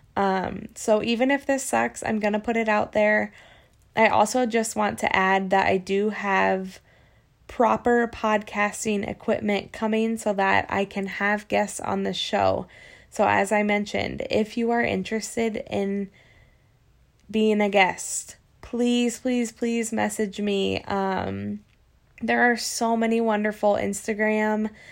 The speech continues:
and TikTok creators out there that I would love to have on the show,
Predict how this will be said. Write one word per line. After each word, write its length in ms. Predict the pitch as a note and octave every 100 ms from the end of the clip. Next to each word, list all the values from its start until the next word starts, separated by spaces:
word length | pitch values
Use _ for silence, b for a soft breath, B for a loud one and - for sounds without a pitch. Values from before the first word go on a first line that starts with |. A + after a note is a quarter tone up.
| B B
and 180 | - G#3+
TikTok 540 | - G3+ - G#3+ - -
creators 520 | A3+ G3+ G#3 G#3 G3+
out 240 | - G3 -
there 180 | G3+ G3
that 140 | G3
I 80 | G3
would 220 | G3 F#3+
love 520 | G3+ G3+ G#3 G#3 G#3
to 120 | - G#3
have 220 | G3+ G3+
on 120 | G3+
the 80 | G3
show, 460 | - G3 F#3+ -